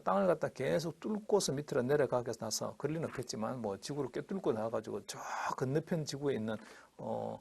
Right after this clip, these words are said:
지구에 있는 뭔가 우리 반대편에 있는 지구에 있는 데까지 내가 뚫을 수만 있다면 쭉 다 뚫고 나와가지고 그 밑에 있는 게 전부 다 내 거다. 사실은 그러진 않잖아요.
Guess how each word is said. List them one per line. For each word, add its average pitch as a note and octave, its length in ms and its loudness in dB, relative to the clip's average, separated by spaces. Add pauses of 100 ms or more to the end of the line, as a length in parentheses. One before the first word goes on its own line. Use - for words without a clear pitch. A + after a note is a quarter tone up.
(1000)
지구에 D3+ 280 4
있는 B2+ 240 0
뭔가 A#2+ 400 4
우리 A2+ 180 -2
반대편에 C#3 400 2
있는 A#2+ 140 -2
지구에 C3+ 220 -2
있는 A2+ 120 -2
데까지 A2+ 200 0
내가 A2 160 0
뚫을 F#3 260 2
수만 C3+ 220 0
있다면 A#2 240 -2
쭉 B2+ 400 0
다 C3 140 6
뚫고 D#3 260 -4
나와가지고 A2 380 0
그 C3+ 80 -4
밑에 D3+ 260 -2
있는 B2+ 60 -2
게 A2+ 60 -2
전부 D3+ 240 -2
다 A#2+ 80 -2
내 F#2+ 100 -8
거다. A2 260 -6
사실은 F3 280 -4
그러진 C3+ 260 -2
않잖아요. G#2 480 -8